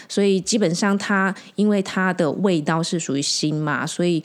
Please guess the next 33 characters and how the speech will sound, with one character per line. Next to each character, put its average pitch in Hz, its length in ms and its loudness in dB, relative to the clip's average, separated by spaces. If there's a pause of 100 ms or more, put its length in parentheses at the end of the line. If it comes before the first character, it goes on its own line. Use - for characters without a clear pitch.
(240)
它 180 380 0
的 165 420 2
整 170 280 0
体 208 160 -2
的 139 100 0
功 151 220 -2
效 165 160 -2
就 160 120 -2
是 156 80 0
说 156 180 -2
它 165 160 0
可 160 280 0
以 156 220 0 (160)
平 147 280 -2
衡 151 320 0
我 135 120 0
们 90 260 -4
的 98 240 -2
风 175 420 -2
能 110 320 -2
跟 151 320 0 (180)
土 - 360 -4
能， - 180 -6 (540)
然 160 160 0
后 170 460 2
有 143 160 0
一 202 80 2
点 185 220 2
点 175 160 0
会 156 480 0 (260)
让 151 320 -2
火 - 420 -2
能 - 80 -10